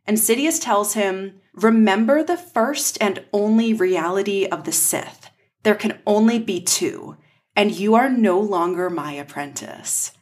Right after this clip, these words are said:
He tortures him with Force lightning, and he says, "Don't worry, I'm not gonna kill you."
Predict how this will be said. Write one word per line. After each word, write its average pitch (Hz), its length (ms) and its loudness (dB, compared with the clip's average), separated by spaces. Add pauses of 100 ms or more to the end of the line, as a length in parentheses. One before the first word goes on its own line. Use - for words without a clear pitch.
(220)
He 202 180 -10
tortures 247 560 0
him 226 560 2
with 196 220 -6
Force 214 300 2
lightning, 175 600 -2 (300)
and 208 120 -4
he 208 80 -4
says, 185 240 -2
"Don't 214 320 0
worry, 147 520 -6 (300)
I'm 277 160 4
not 320 220 4
gonna 170 140 -6
kill 254 420 -4
you." 127 420 -10